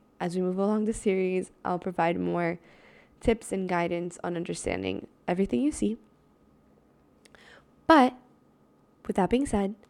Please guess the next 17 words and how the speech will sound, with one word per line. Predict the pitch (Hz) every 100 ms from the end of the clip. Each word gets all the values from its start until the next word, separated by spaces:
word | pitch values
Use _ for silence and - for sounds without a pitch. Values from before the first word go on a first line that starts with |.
| _ _ _
let's | 196 180
dive | 175 185
into | 202
this | 277 247
episode. | 202 202 - 190 190 190 - _ -
I |
hope | 190 175
you | 196
enjoy | 233 254 214 202
it. | 196 196 196 - - - - - _ -
If | 196
you | 214
do, | 285 285 277 -
please | - 202
let | 190 180
me | 190
know. | 254 254 254